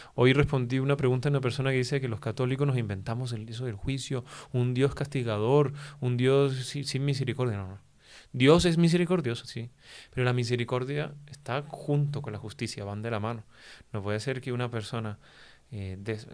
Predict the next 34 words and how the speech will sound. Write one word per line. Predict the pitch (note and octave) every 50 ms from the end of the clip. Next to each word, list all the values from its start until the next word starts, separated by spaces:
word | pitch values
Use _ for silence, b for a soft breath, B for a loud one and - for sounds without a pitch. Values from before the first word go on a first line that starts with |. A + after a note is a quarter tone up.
| - - -
con | - - A2 G#2 G2
desfachatez, | G2+ F#2+ - A2+ G#2+ - - A2 - C3 B2 B2 A#2+ A#2+ - - -
viviendo | B2 A2 G#2+ A2+ B2+ C#3+ D#3+ F3
una | F#3 F3+ E3+ D#3+
vida | D#3 D#3 D3+ D3+ D3 D3 D#3 D3+ D3 B B B B B B - _ - - - - - - - - -
desregrada, | - - B2+ C3 B2+ A#2 G#2+ A#2+ A#2+ A#2 A2+ A#2 B2 B2+ C#3 C#3 C3+ B2+ A#2+ A#2 A2+ - - F#2+ - - - - B1+
eh, | C2 D2+ - - - G1+ G1+ -
asesino | A#2+ A#2+ A#2 A#2+ A2+ - - C#3+ C#3+ C#3+ C3+ B2+
y | A#2+ A#2 A2 G#2+ A2 G#2+ G#2
que | - - A2 G#2+
no | A2 A2 A#2+ C3 C3+ C#3 B2+ C#3+ B B B B B -
quiere | - C3+ C3+ C3 C#3 C#3 C3+ C3 B2
cambiar | - A#2+ A2+ A2 A#2 B2 B2+
de | B2 B2+ B2
vida, | A#2+ B2+ C#3 C#3+ C#3 B2
etcétera, | A2+ - - C3 C3 B2 C#3 B2 A#2+ b b b b b b
después | - - - C3 B2
dice, | B2+ B2 B B B
"Ah, | - C#3+ D3 D#3 E3+ F3+
no, | E3+ D3 D3 D#3 E3
que | D3 C#3+
entra | C3+ C3 C#3 C3+
aquí". | B2+ B2 C3 C#3+ C#3+
Imagínense | - C#3+ - - C3+ C#3 F3+ G#3+ A3
en | G3+ F3+
el | C#3+ A#2+ -
cielo | - - D#3 E3 E3+ E3+ E3
uno | D#3+ E3 E3+ F3+ F3+
llegando | D3 C#3 C3 C3 C#3 D#3 E3+ F3+
con | E3 D3+ B2+
ese | B2+ C3 C#3+
tipo | D3 C#3+ D3 D#3 C#3 F3+
de | D#3+ B2
gente. | B2+ C#3+ D3+ D3+ - F3+